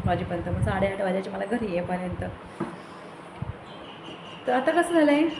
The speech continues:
आता पिल्लू माझी लहान आहे आणि पिल्लू लहान आहे आणि संभव शाळेत जातो, त्यामुळे मी जॉब केला तरी माझी धावपळ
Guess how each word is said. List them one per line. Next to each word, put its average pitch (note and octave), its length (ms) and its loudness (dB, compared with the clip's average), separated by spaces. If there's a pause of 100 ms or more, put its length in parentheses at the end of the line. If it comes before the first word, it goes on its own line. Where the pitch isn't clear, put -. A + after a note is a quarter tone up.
(200)
आता A3+ 180 4
पिल्लू C4+ 320 4
माझी C#4+ 600 6 (100)
लहान A3+ 340 4
आहे F3 200 2 (360)
आणि G#3+ 280 -2
पिल्लू A#3 320 8
लहान A#3+ 220 6
आहे A#3 220 2 (760)
आणि G#3 340 -2
संभव A3 260 4
शाळेत F#3+ 260 4
जातो, E3+ 220 2
त्यामुळे G3+ 320 -4
मी G#3+ 80 -2
जॉब G#3+ 360 2
केला G3+ 260 6
तरी G#3 120 0
माझी G#3 180 2
धावपळ A3+ 440 6